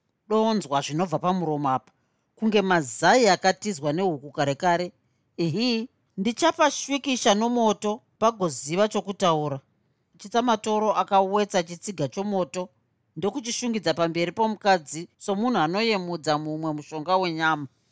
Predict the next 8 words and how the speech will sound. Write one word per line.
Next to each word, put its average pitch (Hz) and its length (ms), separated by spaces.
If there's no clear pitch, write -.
Akafunga 226 560
kuti 190 200
amugona, 180 680
asingaziva 190 600
kuti 202 120
nhasi 165 300
mukadzi 196 480
kamukata 196 720